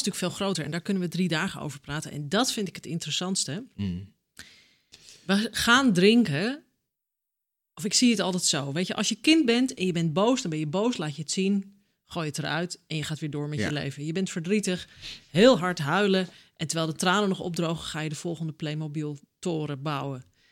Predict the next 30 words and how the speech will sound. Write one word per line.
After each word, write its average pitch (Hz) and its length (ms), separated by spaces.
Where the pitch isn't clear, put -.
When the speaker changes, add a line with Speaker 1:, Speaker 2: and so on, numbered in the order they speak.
Speaker 1:
Ergens 269 340
in 233 100
je 208 120
tienertijd 226 600
leer 185 280
je 175 320
om 165 160
sociaal 156 380
geaccepteerd - 580
te 170 100
zijn, 151 340
om 147 160
relaties 156 520
aan 156 140
te - 100
kunnen 151 220
gaan, 139 340
als 139 140
het - 120
vriendschappen, 143 680
andere 156 380
relaties, 147 460
whatever. 156 640
Moet 214 220
je 220 60
je 196 100
emoties 175 440
onder 160 180
controle 180 440
houden, 156 320